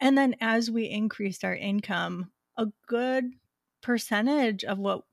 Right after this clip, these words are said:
the increases went into our savings and investments. We, you know, increased our inflated our lifestyle a little bit, but a lot of that went to, to our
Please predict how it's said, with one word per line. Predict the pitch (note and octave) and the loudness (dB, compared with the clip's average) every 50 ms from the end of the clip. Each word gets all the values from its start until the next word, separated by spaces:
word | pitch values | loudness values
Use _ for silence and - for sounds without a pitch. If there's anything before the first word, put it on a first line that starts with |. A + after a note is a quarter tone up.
| _ | _
the | - A3 G3 | -6 -4 -4
increases | F3 G3+ G#3 - - A#3+ A3 - G3+ F#3+ F#3 F3+ | -2 -2 -2 -2 -2 -4 -2 -2 -4 -4 -4 -4
went | F#3+ F#3 F#3+ F3+ - | -2 -2 -2 -2 -2
into | - A3 G#3 G#3 G#3 - - G3 F3+ F3 | -2 0 2 2 2 2 0 -2 -2 -2
our | E3 | -2
savings | E3+ - - E3+ C3+ D3+ E3 D#3+ G3 - | -4 -4 -6 -6 -6 -6 -8 -10 -10 -10
and | - - | -10 -12
investments. | A#2+ - - - G3 - - A#3 A#3 C4+ D4+ D4+ C4 - - - - | -12 -12 -12 -14 -14 -10 -8 -4 -4 -2 -4 -4 -6 -8 -10 -6 -6
We, | A#3 A#3+ A#3+ - - - | -4 -4 -4 -6 -6 -4
you | A#3+ A#3+ | -2 -2
know, | A3 B3+ C4+ - - | -2 -2 -4 -6 -6
increased | - A3+ G#3+ - - - - G#3+ G3+ F#3 - - | -4 -2 -2 -4 -4 -8 -8 -8 -8 -8 -8 -6
our | F#3+ F#3 F3 F3+ E3+ F#3 F3+ - _ - - - - - - - - - _ _ _ _ | -4 -4 -2 -2 -4 -4 -8 -10 _ -20 -20 -20 -20 -20 -20 -20 -20 -20 _ _ _ _
inflated | - A#3 G#3+ - A#3+ A#3+ A3+ A3+ A3+ A#3 A3 | 2 2 4 6 6 6 8 8 6 6 6
our | A3 A3 G3+ | 4 2 2
lifestyle | F#3+ F#3 F#3+ F#3 - - - G#3 F#3+ F#3+ F#3 F3+ D#3+ | 2 0 -2 -2 -4 -4 -2 0 0 0 0 -2 -4
a | G3 | -6
little | F#3+ F3 E3+ F#3 F#3 F3+ G#3 | -8 -8 -8 -6 -6 -6 -6
bit, | G#3+ G#3 B3 C4 C#4+ B3+ A#3+ | -6 -4 -4 -4 -4 -4 -4
but | A3+ G3 | -4 -4
a | F#3 | -4
lot | F#3 F3+ F3 F3+ F3+ E3+ E3+ | -4 -6 -6 -4 -4 -4 -4
of | E3+ F#3+ F#3 | -6 -8 -8
that | - E3+ D#3+ - - | -8 -8 -8 -8 -8
went | - - - - - - _ | -10 -12 -12 -12 -14 -14 _
to, | - - - G#3 E3+ D#3 D3 B2 - D3 G3 F#3 - - - _ _ _ - | -12 -10 -8 -8 -6 -6 -6 -6 -6 -6 -8 -8 -12 -16 -20 _ _ _ -10
to | - - A3 F#3 F3 F3 F3 | -6 -4 -2 -2 -2 -2 -4
our | - - - C3 C3+ D3+ D3+ D3+ | -4 -4 -4 -4 -4 -4 -6 -8